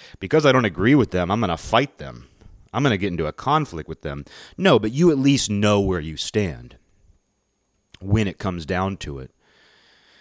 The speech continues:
And, uh, you know, but, but other people,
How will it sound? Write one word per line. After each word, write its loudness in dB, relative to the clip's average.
And, 0
uh, -6
you -2
know, 0
but, 0
but 0
other 4
people, 0